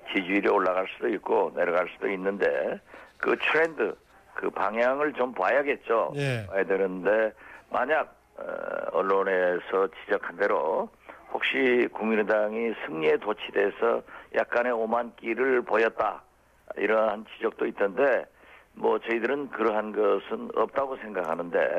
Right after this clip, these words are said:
Speaker 2: 예.
Speaker 1: 과연, 어, 저도 그 책임 중에 하나가 있습니다마는 제가 제안한 호남 참여 연정론이, 에, 결국 다른 분들에 의거해서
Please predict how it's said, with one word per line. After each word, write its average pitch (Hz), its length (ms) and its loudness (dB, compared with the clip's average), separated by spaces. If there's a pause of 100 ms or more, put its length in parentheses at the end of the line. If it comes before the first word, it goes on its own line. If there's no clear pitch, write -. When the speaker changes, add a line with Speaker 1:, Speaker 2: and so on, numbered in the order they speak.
Speaker 2:
예. 135 300 0 (200)
Speaker 1:
과연, 113 520 0 (360)
어, - 80 0 (100)
저도 131 760 0
그 95 580 -2 (540)
책임 117 500 0
중에 107 200 2
하나가 107 320 0
있습니다마는 101 840 0 (460)
제가 120 680 2 (160)
제안한 117 640 -2 (160)
호남 131 340 -4
참여 127 440 -2
연정론이, 101 680 0
에, - 1000 -2
결국 107 560 0 (220)
다른 101 260 -4
분들에 101 340 2
의거해서 95 840 2